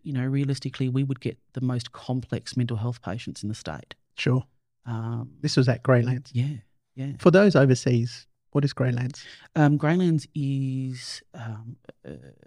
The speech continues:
Speaker 1: still our biggest and oldest psychiatric facility.
Speaker 2: Sure.
Speaker 1: Um, so we have a wide range of patients there from acute. So acute means that someone is acutely unwell. So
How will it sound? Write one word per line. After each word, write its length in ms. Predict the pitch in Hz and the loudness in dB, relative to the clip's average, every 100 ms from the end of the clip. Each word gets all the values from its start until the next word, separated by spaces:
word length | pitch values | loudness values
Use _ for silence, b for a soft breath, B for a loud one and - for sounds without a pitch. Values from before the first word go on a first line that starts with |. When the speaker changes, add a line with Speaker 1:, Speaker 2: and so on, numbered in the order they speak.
| - - _ - | -20 -20 _ -14
Speaker 1:
still 500 | - - 143 135 - | -6 4 4 4 0
our 140 | 123 120 | 0 0
biggest 600 | 120 120 98 - - - _ _ - | 2 0 -2 -6 -10 -14 _ _ -4
and 200 | 123 117 120 | 0 0 -2
oldest 560 | 123 123 120 - - - | -4 -4 -8 -10 -14 -10
psychiatric 800 | - 123 117 123 - - - - _ _ | -6 -4 -4 -8 -8 -12 -14 -20 _ _
facility. 600 | - 120 123 104 - - _ _ _ _ | -8 -6 -4 -6 -8 -18 _ _ _ _
Speaker 2:
Sure. 240 | - 135 - 113 | -10 -10 -10 -10
Speaker 1:
Um, 460 | 107 107 107 104 135 _ _ _ _ _ - | -8 -8 -10 -14 -20 _ _ _ _ _ -8
so 160 | - | 0
we 100 | 135 | 2
have 120 | 127 127 | 4 2
a 20 | |
wide 440 | 120 113 120 117 | 0 2 2 2
range 280 | 113 113 113 | 0 -2 -4
of 80 | 120 | -8
patients 420 | - 113 - - | -6 -6 -8 -6
there 160 | 117 113 | -6 -4
from 300 | - 117 - | -4 -6 -6
acute. 500 | 113 - 127 233 - - | -10 -2 -2 -2 -6 -10
So 300 | - 131 120 | -6 -4 -4
acute 420 | 120 - 139 - | -4 -6 -6 -4
means 280 | 120 120 120 | -4 -4 -6
that 120 | 113 - | -10 -8
someone 380 | 117 117 117 | -4 -2 -2
is 380 | 117 113 110 - _ _ _ - | -4 -10 -14 -16 _ _ _ -12
acutely 440 | 120 - 123 120 | -10 -6 -4 -2
unwell. 440 | 110 110 113 80 64 | -2 -2 -4 -6 -10
So 520 | - - 107 107 101 | -12 -10 -8 -8 -10